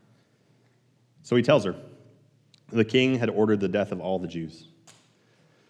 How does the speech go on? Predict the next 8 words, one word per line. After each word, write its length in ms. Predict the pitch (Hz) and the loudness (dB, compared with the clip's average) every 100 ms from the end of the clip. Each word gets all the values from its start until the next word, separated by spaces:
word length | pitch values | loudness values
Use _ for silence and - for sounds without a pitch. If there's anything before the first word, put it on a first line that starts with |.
| _ _ | _ _
And 120 | 101 | 0
in 120 | 107 98 | 2 2
that 240 | 131 123 | 2 2
moment, 640 | 98 87 87 87 - - - | -2 -2 -4 -8 -12 -20 -2
Esther's 440 | 92 - 101 95 - | -2 0 -2 -4 -6
whole 380 | - 90 92 90 | -6 -4 -4 -6
world 280 | 85 85 82 | -6 -6 -8
changed. 540 | 85 80 80 - | -10 -12 -12 -18